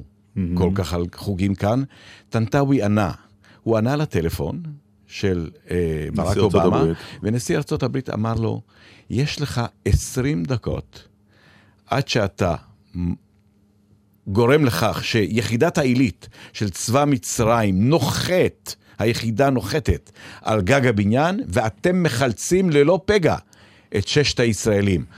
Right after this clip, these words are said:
Speaker 1: וכך
Speaker 2: אחרת,
Speaker 1: היה.
Speaker 2: אחרת יש לך עסק איתי. וכך היה.
Speaker 1: Hmm.
Speaker 2: ברק אובמה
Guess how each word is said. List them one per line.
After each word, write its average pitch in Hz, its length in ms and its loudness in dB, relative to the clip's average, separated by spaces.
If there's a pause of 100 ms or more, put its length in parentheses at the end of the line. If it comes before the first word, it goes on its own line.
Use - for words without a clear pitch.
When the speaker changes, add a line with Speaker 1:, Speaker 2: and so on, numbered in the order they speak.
(140)
Speaker 1:
וכך - 80 -2
Speaker 2:
אחרת, 135 500 6
Speaker 1:
היה. 104 280 4 (340)
Speaker 2:
אחרת 120 440 -2
יש 113 160 -4
לך - 100 -6
עסק 98 360 -2
איתי. 76 280 -6 (180)
וכך 139 540 -6
היה. 92 280 -2 (280)
Speaker 1:
Hmm. 101 40 -2 (460)
Speaker 2:
ברק 117 360 0
אובמה 101 520 0